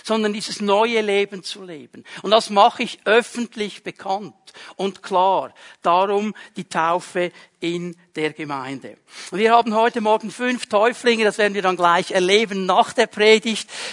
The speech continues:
die diese Entscheidung heute öffentlich machen. Die Entscheidung, die haben sie vielleicht von einiger Zeit schon getroffen. Ich kenne jetzt eure Lebensgeschichten nicht ganz genau. Vielleicht ist es beim einen schon länger her, beim anderen noch nicht so lange.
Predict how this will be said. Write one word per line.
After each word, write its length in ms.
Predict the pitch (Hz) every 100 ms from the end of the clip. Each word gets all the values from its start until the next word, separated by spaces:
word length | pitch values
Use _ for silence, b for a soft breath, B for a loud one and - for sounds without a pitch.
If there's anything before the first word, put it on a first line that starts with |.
| B
die 100 | 220
diese 380 | 233 262 - 240
Entscheidung 800 | 208 - 214 196 240 240 226 185
heute 380 | 220 240 220
öffentlich 600 | 185 226 - 240 226 214
machen. 520 | 220 175 - - - _ B B B
Die 100 | 233
Entscheidung, 580 | 240 - 233 285 311 262
die 100 | 247
haben 140 | 254 226
sie 100 | 214
vielleicht 380 | 208 196 202
von 160 | - 202
einiger 340 | 196 214 185
Zeit 380 | - 214 233 285
schon 160 | - 294
getroffen. 640 | 277 - 285 - - 196 _ B B B B
Ich 60 | -
kenne 180 | 202 196
jetzt 140 | -
eure 200 | 202 190
Lebensgeschichten 920 | 190 208 196 - 208 214 208 - 196
nicht 240 | 214 247 -
ganz 360 | 233 247 -
genau. 380 | - 220 240 190
Vielleicht 380 | 170 170 175 -
ist 60 | -
es 60 |
beim 160 | 190 180
einen 320 | 175 190 190
schon 160 | 185 175
länger 300 | 175 233 226
her, 240 | 240 226
beim 200 | 170 165
anderen 280 | 170 180 170
noch 80 | 160
nicht 220 | 226 -
so 100 | 262
lange. 380 | 226 180 123